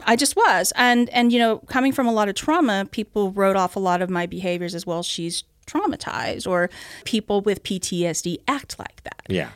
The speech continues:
Speaker 1: And like I said earlier, it even comes down to physiological problems. I'd go to a doctor and say, "I'm having this extreme anxiety. My P T S D is well managed." And they'd say, "Well, but you're, you have P T S D. You're just gonna be anxious."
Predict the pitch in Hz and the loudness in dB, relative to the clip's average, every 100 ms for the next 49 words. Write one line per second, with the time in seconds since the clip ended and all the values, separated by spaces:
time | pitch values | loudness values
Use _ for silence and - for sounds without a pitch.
0 | - - 233 - 214 240 226 214 254 269 | -2 0 0 0 0 2 2 4 4 4
1 | 214 208 226 233 - 214 214 196 - 202 | 2 0 -2 -2 -2 0 0 0 0 0
2 | - 190 180 185 254 285 240 - - - | 2 0 2 2 2 0 -4 -10 -10 -10
3 | - - - 202 185 185 185 190 180 160 | -10 -10 -4 -4 0 -2 0 -2 0 -2
4 | - 175 175 170 165 170 170 170 165 - | -2 -6 -4 -4 -6 -4 -4 -4 -6 -6
5 | - 170 165 165 147 151 160 160 165 - | -6 -4 -4 -4 -2 -2 -2 -2 -2 -4
6 | 180 170 170 202 180 185 170 175 160 160 | -4 -4 -4 -8 -4 -4 -4 -4 -6 -6
7 | 156 156 170 165 165 165 165 165 226 320 | -6 -4 -4 -4 -6 -6 -6 -6 -2 2
8 | 302 262 240 220 226 208 - - - _ | 2 2 -2 -2 -4 -4 -8 -20 -20 _
9 | - - 180 - 143 - 147 156 147 - | -4 -4 -4 -6 -6 -6 -6 -6 -6 -8
10 | 104 98 57 - - | -10 -12 -14 -14 -12